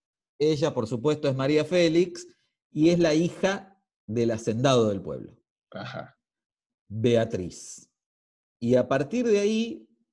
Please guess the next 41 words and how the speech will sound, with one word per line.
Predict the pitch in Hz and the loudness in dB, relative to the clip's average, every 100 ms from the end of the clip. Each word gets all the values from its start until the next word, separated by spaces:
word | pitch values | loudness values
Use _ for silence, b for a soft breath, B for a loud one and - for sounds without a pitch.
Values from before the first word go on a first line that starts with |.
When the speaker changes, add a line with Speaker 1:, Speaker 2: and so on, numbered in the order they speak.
| _ _ _ _ _ _ - | _ _ _ _ _ _ 0
Speaker 1:
él | 160 156 | 2 2
queda | 151 170 | 2 0
absolutamente | 120 110 117 156 135 113 127 143 160 165 160 - _ _ _ _ _ _ _ _ _ - | 0 0 0 2 0 0 -2 -2 -2 -2 -4 -16 _ _ _ _ _ _ _ _ _ -18
prendado, | - 113 107 110 127 101 90 98 143 - _ _ - | -6 -4 -2 -2 -2 -2 -2 -2 -4 -8 _ _ -18
Speaker 2:
Claro. | 98 - - _ _ _ _ _ - | -16 -16 -18 _ _ _ _ _ -6
Speaker 1:
porque | 98 - 101 98 | -6 -4 -4 -2
ninguna | 101 117 160 143 | -2 2 2 2
mujer | 117 143 127 | -2 0 0
lo | |
ha | 110 | 0
tratado | 104 110 107 | -2 -2 -4
así | - 110 | -4 -2
nunca | 135 123 95 87 | 0 0 -2 -6
en | 82 | -4
la | |
vida. | 123 120 92 95 143 - _ _ _ _ _ - | -4 -2 -2 -4 -8 -14 _ _ _ _ _ -4
No | 123 | -2
solo | 131 147 143 | 2 4 6
es | 127 | 4
la | 117 | 4
belleza | 104 143 143 117 | 0 0 0 2
de | |
ella, | 147 135 | 0 -2
sino | - 98 | -6 -6
que | 110 | -6
es | 107 | -6
alguien | 117 101 | -4 -4
que | 92 | -6
se | 92 | -8
le | 90 | -8
plantó | 90 87 98 139 151 175 - | -8 -6 4 6 6 -2 -14
y | 98 | -10
Speaker 2:
Sí, | 139 | -4
Speaker 1:
que | 127 | -2
fue | 110 | -2
Speaker 2:
la | 101 | -2
Speaker 1:
capaz | 117 | 0
Speaker 2:
actitud, | 117 | 0
Speaker 1:
de | 104 | 2
Speaker 2:
claro. | 135 - 80 - _ _ _ _ _ _ _ _ _ - | 2 2 -4 -16 _ _ _ _ _ _ _ _ _ -8
Speaker 1:
Y | 170 226 240 - | -2 -2 -4 -8